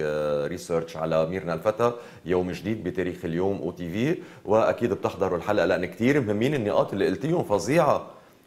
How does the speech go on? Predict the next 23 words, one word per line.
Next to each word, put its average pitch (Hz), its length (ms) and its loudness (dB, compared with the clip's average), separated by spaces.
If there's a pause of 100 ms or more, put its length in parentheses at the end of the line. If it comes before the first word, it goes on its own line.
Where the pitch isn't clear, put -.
عن 92 120 0
جد 131 280 4
بيصيروا 131 380 4
معنا 143 260 4
كلنا 117 260 2
سوا، 143 240 4
بس 107 160 -2
ما 113 100 2
بننتبه 117 360 2
لهم، 110 220 4 (260)
بنروح 117 320 4
لأبسط 120 460 2
الأمور، 123 280 4
يعني 90 280 0 (220)
أشرفوا، 110 600 2
أشربوا 107 340 2
شفافة، 135 440 0
آه، 147 500 0
لبستك، 113 420 -2 (240)
مش 127 220 -8
الحال، 107 540 2 (400)
آه، 92 380 4
وارتحنا، 92 840 0